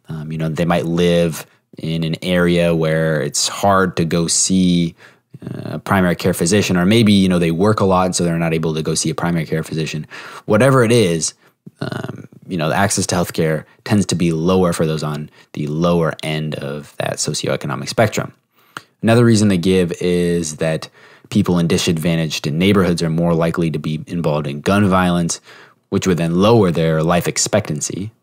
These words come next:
They talk about a lower availability of fresh produce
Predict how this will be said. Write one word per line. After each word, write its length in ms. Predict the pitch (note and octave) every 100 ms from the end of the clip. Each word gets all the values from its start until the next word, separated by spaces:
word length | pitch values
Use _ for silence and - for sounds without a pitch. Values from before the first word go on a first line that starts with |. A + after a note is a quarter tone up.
| _ _ _ - -
They 100 | G2+
talk 300 | G2 F#2 D2+
about 380 | E2+ E2+ E2+
a 80 | D#2
lower 380 | D#2+ F2 F#2 F2+
availability 880 | E2+ F2 E2+ E2 D#2+ F2 F2+ E2 D2+
of 60 |
fresh 300 | - E2+ - -
produce 680 | - F#2+ G2+ G#2 G#2 -